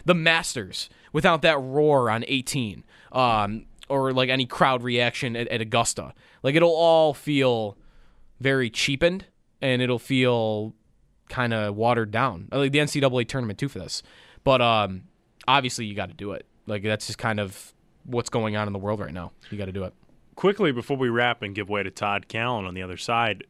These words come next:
Speaker 2: I didn't get a chance to read the full report. So, the rest of the season, is S A P Center completely quarantined? Are the Sharks gonna be playing home games on the road?
Speaker 1: Um, I don't know if they've announced what they're doing specifically yet.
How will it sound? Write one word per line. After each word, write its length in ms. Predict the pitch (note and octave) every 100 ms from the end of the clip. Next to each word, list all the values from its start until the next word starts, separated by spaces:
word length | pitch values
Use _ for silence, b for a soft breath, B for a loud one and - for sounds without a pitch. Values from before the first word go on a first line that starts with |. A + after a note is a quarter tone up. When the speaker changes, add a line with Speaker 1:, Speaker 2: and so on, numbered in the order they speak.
| _ _ -
Speaker 2:
I 100 | B2+
didn't 120 | F3+
get 80 | G3+
a 40 | F#3+
chance 280 | F3+ E3+
to 60 | C#3+
read 120 | D3
the 80 | B2
full 160 | - D3
report. 420 | A2 G#2 F#2+ F#2+ b b b b b
So, 380 | - D#3+ D#3 C3+ _ _
the 200 | D#3 C#3
rest 240 | C#3+ G3 -
of 60 |
the 60 | G3
season, 580 | - F#3+ E3 D#3 B2+ B2 _ _ _ _ _ -
is 160 | B2
S 200 | F3 G3
A 100 | A#3
P 220 | - G3 F3+
Center 480 | - F3 E3 C3+ - -
completely 460 | C#3+ B2+ E3 E3+ C3+
quarantined? 500 | C3+ D#3 D#3 E3+ C3
Are 60 |
the 80 | A2
Sharks 300 | - G#3+ -
gonna 140 | E3+
be 100 | D#3
playing 520 | B2+ _ - C#3+ C#3 A2+
home 260 | C3 C#3
games 320 | C3+ C3+ B2
on 160 | A2 A2
the 80 | F#2
road? 400 | E2+ F#2+ A#2 F#3 _ b b b _
Speaker 1:
Um, 760 | A#2+ B2+ B2 A#2+ A2+ A2 G#2+ - _ _ _ _
I 120 | A#2 E3
don't 180 | F#3
know 180 | E3+ E3
if 120 | D3+
they've 160 | D#3 C#3+
announced 400 | B2+ B2 B2+ -
what 280 | B2+ C#3 C#3
they're 140 | C#3
doing 300 | C3 B2 B2
specifically 640 | - B2 - B2+ A#2+ A#2 G2+
yet. 400 | G2+ G#2 D3